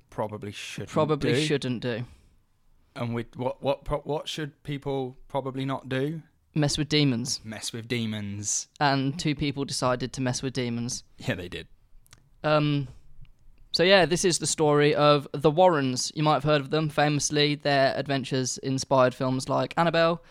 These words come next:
Speaker 2: The Conjuring, uh, Amityville Horror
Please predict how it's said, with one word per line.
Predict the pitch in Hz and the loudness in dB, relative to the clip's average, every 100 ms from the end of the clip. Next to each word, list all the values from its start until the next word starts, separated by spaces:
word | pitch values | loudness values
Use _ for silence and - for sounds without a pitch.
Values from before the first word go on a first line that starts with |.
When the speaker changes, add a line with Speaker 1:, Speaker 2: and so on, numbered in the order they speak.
| - - _ _ | -20 -20 _ _
Speaker 2:
The | 143 | -2
Conjuring, | 156 160 147 165 156 156 156 147 | 4 4 4 2 2 0 -2 -6
uh, | 135 131 | -8 -2
Amityville | 135 135 139 135 127 | 0 0 -2 -4 -4
Horror | 175 160 156 151 | -2 0 2 0